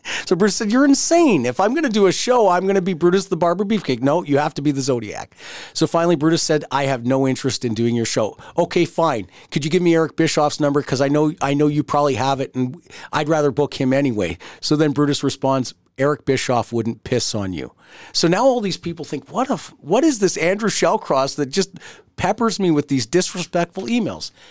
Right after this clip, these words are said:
So that was the culture. I had to tell that part of the story to let you know that Danny also went as far as to set up a fake Facebook as Andrew with his picture and everything. And he went as far as to block almost anybody that would stooge off, "Hey, Andrew, there's a fake Facebook for you."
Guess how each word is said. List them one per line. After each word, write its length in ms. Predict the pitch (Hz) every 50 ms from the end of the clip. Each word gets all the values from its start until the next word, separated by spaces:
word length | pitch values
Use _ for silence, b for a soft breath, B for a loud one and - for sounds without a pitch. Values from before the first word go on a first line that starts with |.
| B B B B
So 180 | - - 165 156
that 320 | 139 170 180 190 190 -
was 220 | 190 185 170 139
the 100 | 156 160
culture. 420 | - - - 123 120 110 - - 107
I 100 | 98 95
had 240 | 92 98 151 175 160
to 40 | 170
tell 240 | - - - 160 143
that 280 | 120 120 117 123 - -
part 180 | - 127 123
of 60 | 123
the 60 | 120 110
story 420 | - - - 120 120 120 123 120 B B B B B B
to 100 | - -
let 140 | 135 147 143
you 120 | 147 147 139
know 120 | 131 127 123
that 180 | 123 113 - _ _ - 117 _ _ _ _ _ _ _ _ _ _
Danny 400 | 110 127 135 151 170 180 165 135 117
also 260 | 110 113 110 - 120
went 160 | 110 113 110
as 120 | 110 104 -
far 200 | - 117 117 117
as 80 | 113 -
to 60 | -
set 220 | - - 123 110
up 100 | 113 -
a 60 | 113 101
fake 300 | - - 110 107 107 -
Facebook 560 | - - 151 170 214 - - - 107 - -
as 100 | 98 90
Andrew 300 | 98 90 85 82 85 82
with 180 | 80 92 92 101
his 100 | 110 104
picture 360 | - - 123 113 - - 123
and 100 | 120 127
everything. 320 | 139 143 143 110 95 90 B B B B B B B B
And 60 | 123
he 80 | 139 143
went 160 | 143 160 185
as 140 | 214 208 -
far 260 | - - 170 170 165
as 100 | 165 156 -
to 100 | - 123
block 640 | 107 110 - 117 123 135 123 101 85 - - - - _ _
almost 380 | - 135 127 127 123 113 - -
anybody 400 | 127 131 151 156 147 151 151 147
that 160 | 135 - -
would 100 | 123 110
stooge 400 | - - - 139 131 123 113 117
off, 320 | 127 123 135 127 113 - -
"Hey, 200 | - 117 147 127
Andrew, 300 | 127 139 139 131 113 117
there's 200 | 107 110 110 104 117
a 40 |
fake 300 | - - 117 113 110 -
Facebook 460 | - 151 180 208 - - - 107 - -
for 140 | - -
you." 160 | 78 67 62